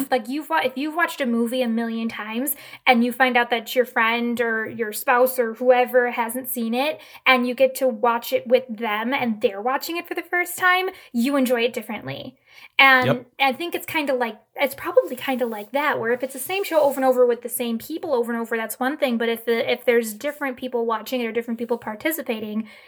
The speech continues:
Speaker 2: that's gotta keep, that's gotta help keep it
Speaker 1: Mm-hmm.
Speaker 2: fresh. That's
Speaker 1: Yeah.
Speaker 2: interesting. Um, so this show was written by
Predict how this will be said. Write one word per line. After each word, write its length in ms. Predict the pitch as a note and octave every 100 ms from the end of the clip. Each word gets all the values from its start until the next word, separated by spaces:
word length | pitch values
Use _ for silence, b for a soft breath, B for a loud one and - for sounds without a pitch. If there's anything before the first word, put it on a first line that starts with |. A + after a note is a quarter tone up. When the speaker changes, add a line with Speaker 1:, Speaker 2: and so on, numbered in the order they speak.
| B -
Speaker 2:
that's 200 | B3+ -
gotta 220 | A#3+ D#4
keep, 220 | - B3
that's 160 | C#4+ -
gotta 220 | - D4+
help 160 | - -
keep 180 | B3+
it 120 | B3+ -
Speaker 1:
Mm-hmm. 260 | C#3+ C3
Speaker 2:
fresh. 240 | B2+ C3 - b b b b b b
That's 120 | B2
Speaker 1:
Yeah. 60 | A#2
Speaker 2:
interesting. 540 | A2+ B3+ A#3 A#3 B3+ B B B
Um, 480 | D4+ D#4 D4 C#4+ - _ _ _ _ _ -
so 600 | - - G4+ G4+ F#4+ - _ B3
this 720 | A#3+ E4+ G4 A#4+ - - -
show 540 | - F4 E4 D#4+ D#4 D#4 - _
was 220 | D4+ D4+
written 400 | D#4 D4 D4 D4
by 480 | B3 B3+ B3 B3 A#3+